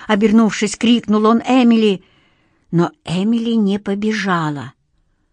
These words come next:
Она не только была скована ужасом,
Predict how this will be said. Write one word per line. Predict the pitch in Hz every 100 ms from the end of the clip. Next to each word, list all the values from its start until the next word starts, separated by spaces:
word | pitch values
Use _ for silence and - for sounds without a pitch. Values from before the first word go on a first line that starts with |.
| _ _ _ _ _ -
Она | 175 170
не | 170 185
только | 185 240 196 -
была | 160 151
скована | 151 - 185 175 175 180
ужасом, | - 202 156 170 - -